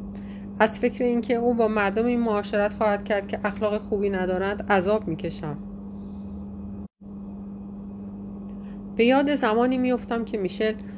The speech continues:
عقب من به اداره‌ام می‌آمد. نخست برای تاریکی هوا. نمی‌خواستم تنها به خانه برگردم.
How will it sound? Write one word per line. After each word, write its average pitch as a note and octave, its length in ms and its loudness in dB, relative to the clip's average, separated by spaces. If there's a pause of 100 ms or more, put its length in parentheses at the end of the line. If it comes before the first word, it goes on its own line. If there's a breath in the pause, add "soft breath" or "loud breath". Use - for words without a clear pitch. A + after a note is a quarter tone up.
(260 loud breath)
عقب F#3+ 280 4
من A3+ 280 2
به F3+ 140 4
اداره‌ام E3 380 2
می‌آمد. C3 420 -4 (720)
نخست F#3 440 2
برای F#3 280 4
تاریکی D#3+ 520 -2
هوا. D3+ 420 0 (920 loud breath)
نمی‌خواستم F#3 640 4
تنها D#3 340 -2
به D3 100 -4
خانه D3 280 -4
برگردم. C3+ 560 -4